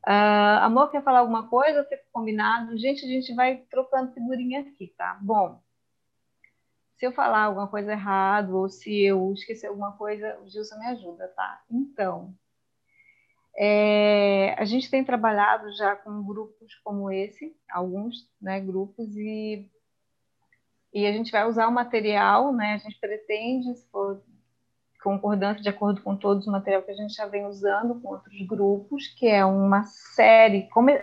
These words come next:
esse é o começo, né, o pontapé inicial. É uma série, uma sequência, né, uma, uma trilogia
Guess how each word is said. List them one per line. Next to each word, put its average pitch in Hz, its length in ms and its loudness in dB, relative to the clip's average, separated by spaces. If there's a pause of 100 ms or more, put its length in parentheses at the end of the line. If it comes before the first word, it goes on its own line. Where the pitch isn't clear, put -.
esse 226 220 4
é 240 40 8
o 240 60 4
começo, 220 460 4
né, 202 140 4
o 196 160 -4
pontapé 202 420 -4
inicial. 226 560 0 (920)
É 214 220 8
uma 214 240 8
série, 233 800 6
uma 202 140 -4
sequência, 214 600 -4
né, 190 200 -4
uma, 190 340 -6
uma 196 140 -2
trilogia 240 960 0